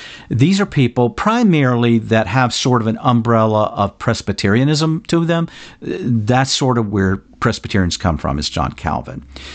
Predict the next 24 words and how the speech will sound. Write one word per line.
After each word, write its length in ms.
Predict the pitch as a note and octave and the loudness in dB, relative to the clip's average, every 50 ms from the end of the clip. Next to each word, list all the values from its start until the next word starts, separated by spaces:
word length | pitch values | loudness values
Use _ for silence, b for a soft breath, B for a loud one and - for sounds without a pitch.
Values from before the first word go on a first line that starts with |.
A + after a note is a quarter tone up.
| B B B B | B B B B
So 420 | - - - D3+ C3+ C3+ B2+ - - | -4 0 0 2 0 0 -2 -4 -8
this 540 | - A2 G#2 G#2 G#2 A2+ C3 F#3+ A#3 - - | -8 -8 -6 -6 -2 0 2 2 2 0 -2
type 260 | - C#3 G#2+ G2+ - | -2 -2 -2 -2 -4
of 160 | G2 D2+ - | -8 -10 -8
belief 440 | - - D#2 D2 - - - G2 - | -8 -8 -8 -6 -6 -6 -6 -6 0
would 200 | - A#2 A2+ G3+ | 2 2 2 2
say, 420 | - - - D3 C3 B2 B2 A#2+ B B B B B B - | 0 -2 0 2 2 2 2 0 B B B B B B 2
no, 360 | F3 F3+ F#3+ F#3+ F#3+ G3 D#3 | 4 4 4 4 2 2 0
John 300 | C3 - E3+ F3+ G#3 G3+ | 0 0 2 2 2 0
Calvin 340 | - - F#3+ F3 E3 D#3+ C#3 | 0 0 0 0 0 -2 -2
couldn't 240 | - B2 A#2+ A#2 | 0 0 2 2
go 200 | A2 A#2 A#2 A2+ | 2 2 2 2
along 260 | G#2 G#2 G#2 G2+ G2+ F#2+ | 2 2 2 2 2 0
with 100 | F#2 F2+ | 0 0
Martin 300 | F#2 F2+ E2+ - - F2 | 0 0 0 0 0 -2
Luther 320 | F2+ F2 E2 - - - | -2 -2 -2 -4 -4 -2
on 140 | - F2+ F2+ | 0 0 0
the 80 | F2+ | 0
fact 340 | - - G#2 G2+ F#2 - - | 0 0 0 0 0 -4 -8
that 140 | - - - | -12 -8 -4
there 160 | G2 G2 F#2 E2 E2+ | -4 -2 -2 0 -2
was 160 | F#2 F2+ - | -2 -2 -2
a 40 | F2+ | -2
spiritual 600 | - - - - A#2+ A#2 A2+ - - G#2 F#2+ | -2 -2 0 2 2 2 2 2 0 -2 -2